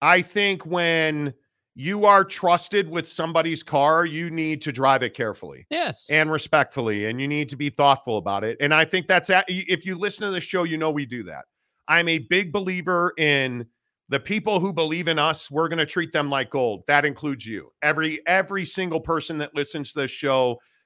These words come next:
Speaker 1: you know, the Advocates, Bucked Up, Tri-Day Trading, Prize Picks, the people who in, in, invest, um, you know, eh,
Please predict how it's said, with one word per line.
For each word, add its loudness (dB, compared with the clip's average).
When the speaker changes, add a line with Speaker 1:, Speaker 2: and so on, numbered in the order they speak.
Speaker 1:
you 0
know, -2
the 4
Advocates, 4
Bucked 2
Up, 2
Tri-Day 4
Trading, -2
Prize 2
Picks, -2
the 6
people 0
who 0
in, 2
in, 0
invest, 2
um, 4
you 0
know, 2
eh, 0